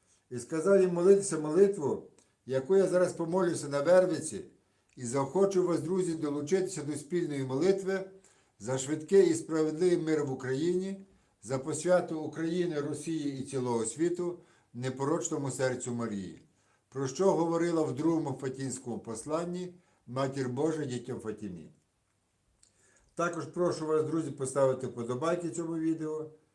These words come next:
написати свої намірення, інші коментарі, для того, щоб YouTube більше поширював це відео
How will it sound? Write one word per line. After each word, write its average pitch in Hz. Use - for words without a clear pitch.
написати 135
свої 123
намірення, 147
інші 156
коментарі, 139
для 120
того, 151
щоб 135
YouTube 131
більше 131
поширював 113
це 123
відео 156